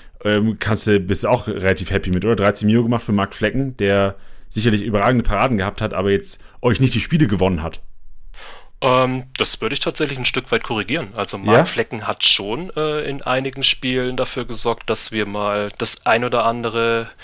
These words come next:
Speaker 2: Ergebnis knapp über die Zeit bringen konnten tatsächlich. Also, ähm,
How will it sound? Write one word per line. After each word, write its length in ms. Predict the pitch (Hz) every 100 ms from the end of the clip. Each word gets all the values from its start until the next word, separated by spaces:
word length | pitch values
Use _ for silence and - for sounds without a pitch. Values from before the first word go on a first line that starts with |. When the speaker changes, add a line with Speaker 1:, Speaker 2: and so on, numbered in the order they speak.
| - -
Speaker 2:
Ergebnis 480 | 110 104 113 113 -
knapp 380 | - 110 110 -
über 440 | 113 107 107 107
die 360 | 107 113 110 107
Zeit 260 | - - -
bringen 260 | - 104
konnten 280 | - 90 92
tatsächlich. 500 | 92 - 90 92 98
Also, 340 | 92 92 92 - - - - - - - -
ähm, 600 | 98 98 101 101 104